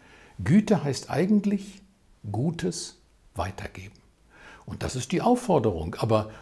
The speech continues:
wo sollen wir es denn nehmen, wenn wir es nicht zuvor bekommen? Wenn wir nicht davon so erfüllt sind, dass es dann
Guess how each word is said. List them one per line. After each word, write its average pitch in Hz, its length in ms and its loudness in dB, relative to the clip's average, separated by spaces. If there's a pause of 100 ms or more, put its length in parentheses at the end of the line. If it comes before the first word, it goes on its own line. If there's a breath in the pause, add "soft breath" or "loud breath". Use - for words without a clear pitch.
(120 loud breath)
wo 120 100 4
sollen 139 220 4
wir 143 60 4
es 135 100 0
denn 120 220 2
nehmen, 156 500 4 (880)
wenn 101 240 2
wir 98 160 0
es - 160 -6
nicht 107 240 -4
zuvor 104 540 -4
bekommen? 135 560 -4 (420 loud breath)
Wenn 104 220 2
wir 113 80 4
nicht 113 240 0
davon 107 360 0
so 101 280 6
erfüllt 160 540 2
sind, 160 480 -2
dass 127 160 -2
es - 180 -6
dann 120 260 -2